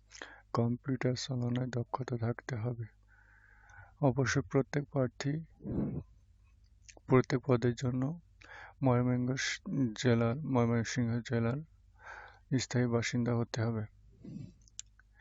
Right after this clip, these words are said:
স্টোর কিপার বারো, পদের সংখ্যা, গ্রেড ষোলো, নয় হাজার তিনশো থেকে বাইশ হাজার চারশো নব্বই টাকা।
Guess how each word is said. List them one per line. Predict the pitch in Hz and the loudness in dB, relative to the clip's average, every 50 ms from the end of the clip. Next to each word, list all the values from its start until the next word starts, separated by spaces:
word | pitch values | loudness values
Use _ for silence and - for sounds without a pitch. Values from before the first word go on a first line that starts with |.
| - - - - - _ - - 143 | -20 -20 -20 -20 -20 _ -6 -6 -4
স্টোর | - - - - 123 117 - | -4 -2 2 2 2 2 0
কিপার | - 135 120 127 123 113 | -4 -6 -4 -4 -4 -4
বারো, | 113 117 113 107 107 107 107 110 135 143 - - - _ _ _ _ _ _ _ _ _ _ _ _ _ - - - - 233 170 151 127 - - - _ _ - | 0 0 2 2 2 0 -2 -4 -6 -10 -16 -20 -20 _ _ _ _ _ _ _ _ _ _ _ _ _ 8 10 10 12 12 12 12 12 8 2 -16 _ _ 0
পদের | 156 139 131 123 | 0 0 0 -2
সংখ্যা, | - - 147 123 - 131 135 - _ _ _ _ _ _ _ _ _ _ _ _ _ _ _ _ - - - - | -2 0 0 0 0 -2 -6 -6 _ _ _ _ _ _ _ _ _ _ _ _ _ _ _ _ -20 -10 -2 2
গ্রেড | 131 123 117 120 120 117 - - | 2 2 4 2 0 0 -2 -4
ষোলো, | - - 123 113 117 120 139 - _ - | -4 -2 0 0 0 -2 -4 -6 _ 0
নয় | 143 131 120 | 2 4 4
হাজার | 117 110 117 120 | 4 4 2 -2
তিনশো | - - 123 117 - - 131 | -2 -2 -2 -2 -2 -4 -4
থেকে | 113 123 120 123 | -4 -2 -2 -2
বাইশ | 117 113 113 113 113 - - | -2 -2 -2 -2 -2 -4 -4
হাজার | 139 135 131 139 - - | -6 -6 -6 -6 -8 -4
চারশো | - 127 127 - - - 139 | -4 -4 -4 -4 -6 -6 -4
নব্বই | 135 123 131 147 139 | -4 -4 -4 -6 -6
টাকা। | - 139 131 135 | -6 -6 -6 -6